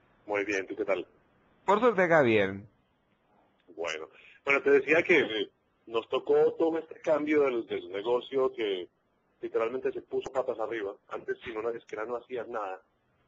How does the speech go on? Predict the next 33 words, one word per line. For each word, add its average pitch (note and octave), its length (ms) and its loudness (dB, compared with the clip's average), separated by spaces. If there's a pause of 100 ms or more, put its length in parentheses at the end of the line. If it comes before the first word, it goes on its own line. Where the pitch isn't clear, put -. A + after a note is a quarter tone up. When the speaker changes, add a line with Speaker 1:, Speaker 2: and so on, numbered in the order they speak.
(240)
Speaker 1:
Hoy B2 160 -2
en B2 100 -2
día B2+ 160 0
es A#2+ 80 -4
precisamente A#2+ 540 -4
la G#2+ 140 0
no G#2+ 160 -2
presencia A#2 420 -4
de A2 60 0
las G2 200 -6
disqueras G#2+ 360 -8
la A2 120 -4
que G2 100 -8
te G2+ 140 -8
abre G2+ 180 -6
una A#2+ 120 -14
cantidad A2 520 -6
de A#2 80 -8
puertas G#2+ 420 -4
increíble. G2 580 -10 (1160)
Y D3 540 -2
mantenerse B2 540 -4
en D#3+ 140 -2
eso E3+ 460 -4 (1300)
es B2 240 -6
un E3 120 -6
cuento D#3+ 380 -2
de, C#3 140 -4
de, G2 400 -10 (300)
de F#2 100 -8
apertura, A2+ 520 -4
de F2 160 -12
saber A#2 400 -4